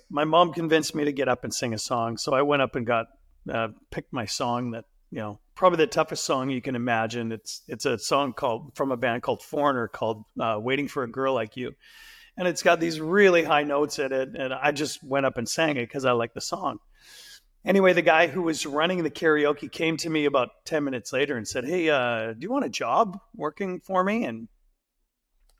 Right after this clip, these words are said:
I was like, "What? Do you, do you want me to take your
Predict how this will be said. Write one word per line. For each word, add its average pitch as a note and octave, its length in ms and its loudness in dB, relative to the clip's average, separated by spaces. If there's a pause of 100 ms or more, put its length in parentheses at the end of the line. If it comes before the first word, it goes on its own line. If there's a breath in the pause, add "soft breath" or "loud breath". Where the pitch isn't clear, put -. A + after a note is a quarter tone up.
(140)
I A2+ 100 -2
was A2+ 160 -4
like, A2+ 160 -2
"What? A#2+ 360 -4
Do B2+ 80 -8
you, A2 100 -8
do A2 160 -16
you A#2 120 -4
want A2+ 140 -2
me A2+ 60 -4
to G#2 100 -8 (320)
take C#3 240 -4
your G#2+ 240 -2